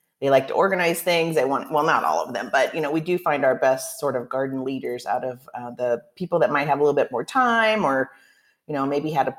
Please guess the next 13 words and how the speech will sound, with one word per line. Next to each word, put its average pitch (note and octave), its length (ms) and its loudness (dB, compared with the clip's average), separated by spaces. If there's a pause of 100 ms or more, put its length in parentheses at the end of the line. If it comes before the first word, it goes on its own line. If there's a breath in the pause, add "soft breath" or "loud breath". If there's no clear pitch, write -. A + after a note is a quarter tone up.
(120)
a C3+ 60 0
profession F#3 640 -2
where D#3+ 140 6
they C3+ 160 2
were B2 340 2 (320)
leaders G3+ 460 2
of F#3 120 -4
some F#3+ 240 -6
sort. F#3 460 0 (560 soft breath)
So, F3+ 600 6 (120)
yeah, E4 300 6
it's - 240 0
really, C4+ 520 -2